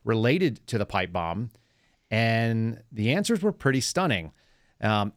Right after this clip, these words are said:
I have been saying for a while that people have explained to me, both E O D people that are not part of the F B I, just looking at the photos released of this, of that bomb, and then also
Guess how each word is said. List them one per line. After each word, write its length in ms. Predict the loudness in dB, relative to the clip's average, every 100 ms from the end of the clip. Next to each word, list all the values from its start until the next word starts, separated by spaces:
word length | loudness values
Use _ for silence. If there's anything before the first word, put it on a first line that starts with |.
| 0
I 200 | 2 2
have 140 | 0
been 120 | -2
saying 400 | 0 0 0 -4
for 180 | -2 0
a 80 | 2
while 440 | 2 2 0 -2
that 160 | -2 -2
people 300 | -2 0 0
have 120 | 0
explained 380 | -2 0 0 0
to 80 | 0
me, 220 | 0 0
both 280 | 0 -4 -4 0
E 160 | 2
O 80 | 4
D 200 | 2 -2
people 280 | 0 0 0
that 120 | 0
are 80 | -2
not 300 | 0 -2 0
part 180 | 0 0
of 80 | -2
the 140 | -4
F 100 | -4
B 140 | -4
I, 220 | -4 -4 -6 -2
just 240 | -2 0
looking 420 | 4 4 4 0
at 80 | -2
the 80 | -4
photos 500 | -2 0 0 -4 -8
released 340 | -4 -2 -2 -4
of 80 |
this, 220 | -4 -4 -6
of 160 | -6
that 180 | -4 -2
bomb, 300 | -2 -2 -4 -8 -14 -2
and 120 | 2
then 120 | 2 2
also 640 | 0 0 2 0 0 -2